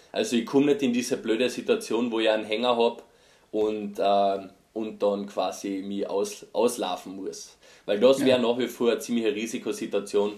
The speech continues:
Speaker 1: ähm, wenn man das
Speaker 2: Dieses
Speaker 1: passiert.
Speaker 2: Abrupte.
Speaker 1: Ja, dieses Abrupte, genau, weil, weil, ähm,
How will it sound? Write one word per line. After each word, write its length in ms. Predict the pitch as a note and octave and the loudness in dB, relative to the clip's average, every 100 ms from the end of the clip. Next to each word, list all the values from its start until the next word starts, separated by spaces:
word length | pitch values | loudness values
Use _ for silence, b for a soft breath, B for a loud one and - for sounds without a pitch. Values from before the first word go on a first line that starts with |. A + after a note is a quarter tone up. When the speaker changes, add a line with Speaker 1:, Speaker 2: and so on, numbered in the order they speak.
| - b b b | -12 b b b
Speaker 1:
ähm, 540 | - G2+ G2+ G2+ G2 F#2 | -4 -2 -2 -6 -10 -4
wenn 140 | G#2 | -2
man 140 | G#2 G2+ | 0 2
das 80 | G#2 | 2
Speaker 2:
Dieses 220 | C#3+ C#3 | 2 2
Speaker 1:
passiert. 240 | C#3 B2 | 4 4
Speaker 2:
Abrupte. 460 | D3+ D3+ - C#3+ C#3 - - _ _ _ _ - | 2 2 2 -2 -2 -8 -20 _ _ _ _ 2
Speaker 1:
Ja, 120 | B2+ | 8
dieses 340 | C#3 C#3 C#3+ C3+ | 8 6 2 2
Abrupte, 420 | - C#3+ C3+ A2+ | 2 0 0 0
genau, 380 | A2 A2 A2 G#2+ | 6 6 6 4
weil, 260 | G#2 G#2 G#2 | 2 2 2
weil, 320 | G2+ G2+ G2 | 2 2 2
ähm, 560 | F2 G2 G2 F#2+ F#2+ | 0 -2 -6 -12 -12